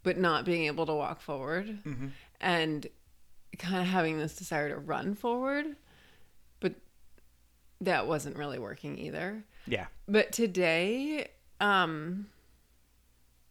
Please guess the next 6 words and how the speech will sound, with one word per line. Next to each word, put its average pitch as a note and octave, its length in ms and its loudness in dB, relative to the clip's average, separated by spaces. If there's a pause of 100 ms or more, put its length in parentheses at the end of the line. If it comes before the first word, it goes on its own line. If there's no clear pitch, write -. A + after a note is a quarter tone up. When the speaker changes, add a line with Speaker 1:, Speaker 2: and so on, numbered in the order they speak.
(220)
Speaker 1:
today G#3 560 2
my G3+ 320 2
soul F#3 300 -4
feels E3+ 320 -8
lighter D3+ 320 -4
too. - 480 -10